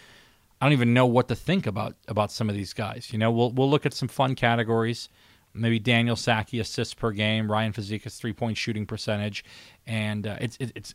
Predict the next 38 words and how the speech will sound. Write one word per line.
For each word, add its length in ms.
A, 260
it's 180
choosing 680
categories 640
for 120
each 160
one 120
of 40
these 140
players, 320
and 100
then 120
B, 320
it's 200
trying 280
to 60
set 300
a 100
line 400
and 80
trying 220
to 40
set 220
a 40
number. 440
So 380
the 120
hope 300
is 140
that, 360
uh, 160
we 100
can 80
do 140
this 160
next 260
week, 240
and, 200